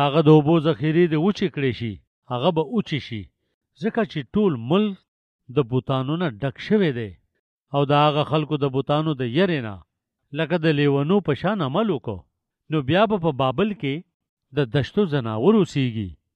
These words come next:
او د ګیدړانو او ګونګیانو په کوربه بدل شي. نو دا به بیا هیڅ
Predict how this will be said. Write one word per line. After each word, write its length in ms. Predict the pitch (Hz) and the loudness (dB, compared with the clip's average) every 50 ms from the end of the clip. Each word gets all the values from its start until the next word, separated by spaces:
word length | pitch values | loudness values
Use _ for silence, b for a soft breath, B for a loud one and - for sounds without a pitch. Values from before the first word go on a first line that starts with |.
| _ _ _ _ - | _ _ _ _ 0
او 80 | 156 165 | 0 2
د 100 | 151 165 151 131 | 2 0 0 0
ګیدړانو 520 | 147 135 120 135 131 131 135 143 165 196 214 | -2 -2 -2 -2 0 0 0 0 0 0 0
او 100 | 190 160 | 0 0
ګونګیانو 540 | 139 156 143 131 131 151 165 190 208 208 160 | 0 -2 -2 0 0 0 0 0 0 -2 -2
په 140 | - 160 139 | -4 -6 -8
کوربه 400 | - - 139 135 139 143 180 220 185 185 | -4 -2 0 0 0 2 0 0 0 0
بدل 260 | 139 110 135 180 196 | 0 0 0 -2 -2
شي. 260 | 180 - - 156 123 98 - _ _ _ _ _ _ _ _ - | -4 -6 -6 -6 -8 -8 -10 _ _ _ _ _ _ _ _ -12
نو 60 | 135 131 | -10 -6
دا 160 | 120 143 143 135 | -2 -2 0 0
به 100 | 131 139 | 0 0
بیا 200 | 117 123 143 143 123 | 0 0 0 2 2
هیڅ 200 | 117 160 160 | 0 0 -2